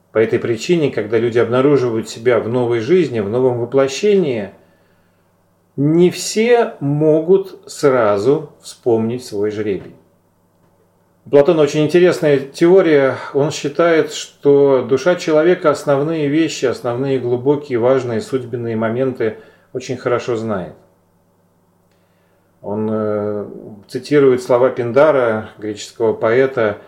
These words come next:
говорящего, что на небе жить значит видеть, а на земле жить значит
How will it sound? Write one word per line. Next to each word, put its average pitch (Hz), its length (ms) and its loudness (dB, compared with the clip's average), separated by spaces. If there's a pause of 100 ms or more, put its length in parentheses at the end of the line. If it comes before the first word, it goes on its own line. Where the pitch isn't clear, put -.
(400)
говорящего, 107 720 -2
что - 400 -4
на 110 160 -2
небе 123 300 -2
жить 123 240 0
значит 127 340 -6
видеть, 131 640 -4
а 104 140 -10
на 107 140 -6
земле 120 420 -2
жить 131 220 -4
значит 123 400 -8